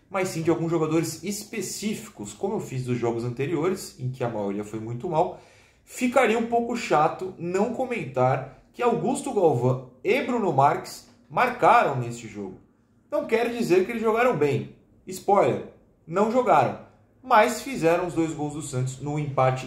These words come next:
em dois a dois. E a Copa Paulista possivelmente está acabando pro sub-vinte e três do Santos, porque este resultado complicou bastante a vida do time na competição. Já já eu comento disso. Deixa eu só mandar um abraço pro Pedro, que me encontrou ontem numa rodoviária por aí.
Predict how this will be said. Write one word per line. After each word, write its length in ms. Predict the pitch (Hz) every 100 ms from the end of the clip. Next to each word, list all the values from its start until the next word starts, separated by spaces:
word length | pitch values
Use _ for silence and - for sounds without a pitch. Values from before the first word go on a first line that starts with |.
| -
em 100 | 135
dois 260 | 123 127 127
a 80 |
dois. 280 | 110 95 95
E 20 |
a 60 | 143
Copa 180 | 208 214
Paulista 420 | 196 160 190 196
possivelmente 720 | - 226 233 - 180 151 147
está 140 | -
acabando 480 | 147 147 127 147 226
pro 120 | -
sub-vinte 440 | 123 127 117 120 -
e 40 |
três 200 | 113 107
do 80 | 123
Santos, 340 | 120 127 - - - - - -
porque 280 | - 196 185
este 360 | 170 156 165 160
resultado 560 | 165 151 131 139 -
complicou 460 | - 131 135 127 135
bastante 800 | 131 139 131 123 123 127 127 127 - - -
a 200 | 160 165
vida 280 | - 147 151
do 100 | 143
time 200 | 127 135
na 80 | 131
competição. 600 | 131 131 135 - 98 95 117
Já 160 | 151
já 100 | 147
eu 80 | 156
comento 300 | 156 147 156
disso. 360 | 160 240 - - - -
Deixa 180 | 175
eu 40 | 196
só 140 | 233
mandar 280 | 226 165 147
um 120 | 135
abraço 440 | 135 131 139 139 -
pro 120 | 123 -
Pedro, 420 | 175 190 214 220 - _
que 100 | 147
me 80 | 143
encontrou 420 | 135 135 127 131
ontem 220 | 131 131
numa 220 | 127 123
rodoviária 640 | 117 123 123 113 113 110 107
por 180 | - 117
aí. 320 | 113 98